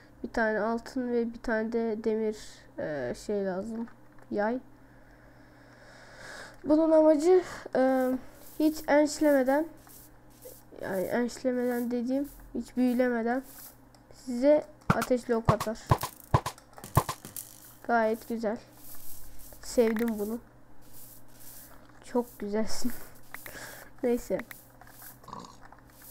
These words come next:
Bunu da geçtik. Şimdi Ender Bow'a gelelim. Gördüğünüz gibi en güzel olanlardan bu. En güzel olanlardan biri bu bana göre.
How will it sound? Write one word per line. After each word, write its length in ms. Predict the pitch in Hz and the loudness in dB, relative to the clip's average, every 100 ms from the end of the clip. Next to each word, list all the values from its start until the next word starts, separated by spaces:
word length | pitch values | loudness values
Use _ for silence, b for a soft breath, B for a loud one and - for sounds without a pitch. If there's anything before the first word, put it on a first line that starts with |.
| - 254 | -12 -4
Bunu 160 | 254 | -2
da 60 | 233 | 0
geçtik. 420 | 220 233 - 285 - | -2 -4 -4 -6 -4
Şimdi 260 | 277 269 | -2 0
Ender 360 | 247 262 254 233 | 2 2 2 2
Bow'a 220 | 233 233 | 0 0
gelelim. 360 | 226 202 202 - - - B B B - | 0 -2 -4 -8 -16 -20 B B B -2
Gördüğünüz 560 | 247 262 277 269 277 240 | 2 4 4 4 4 2
gibi 180 | 240 | 2
en 300 | 233 254 285 | 2 4 4
güzel 260 | 254 254 240 | 2 2 2
olanlardan 880 | 240 240 240 240 233 233 226 214 214 | 2 0 -2 -2 -2 -2 -2 -2 -2
bu. 200 | 240 262 - - - - - | -2 -4 -10 -20 -20 -14 -6
En 160 | 240 220 | -4 -2
güzel 300 | 233 233 220 | -2 -2 -2
olanlardan 1300 | 196 214 208 - - - - 220 202 220 208 226 226 | -4 -4 -6 -10 -16 -20 -12 -4 -4 -2 -6 -6 -6
biri 320 | 233 214 220 226 | -4 -2 -2 0
bu 160 | 254 - - - | -2 -4 -16 -2
bana 160 | 208 202 | 0 2
göre. 360 | 202 202 247 | 0 -2 -2